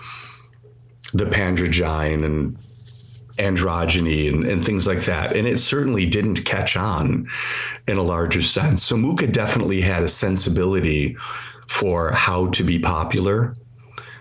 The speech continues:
Um, but all this said, I mean, I realize as I say all that, it's kind of not true.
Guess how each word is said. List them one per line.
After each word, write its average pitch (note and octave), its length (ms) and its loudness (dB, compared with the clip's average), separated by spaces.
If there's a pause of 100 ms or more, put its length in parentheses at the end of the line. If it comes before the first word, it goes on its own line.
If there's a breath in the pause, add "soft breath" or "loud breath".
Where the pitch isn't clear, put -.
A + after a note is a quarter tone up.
(240 loud breath)
Um, E2+ 580 0 (520)
but C3+ 100 2
all F3+ 180 0
this C3 240 2
said, G#2 580 2 (840)
I A2 40 -2
mean, A2+ 120 2
I G#2 60 2
realize G2+ 500 2
as F2 80 2
I F2 80 0
say A2 260 2
all D#2+ 200 0
that, D#2 300 0
it's - 140 0
kind A#2 340 0
of - 400 -2 (1800 loud breath)
not - 240 0
true. D#2 480 0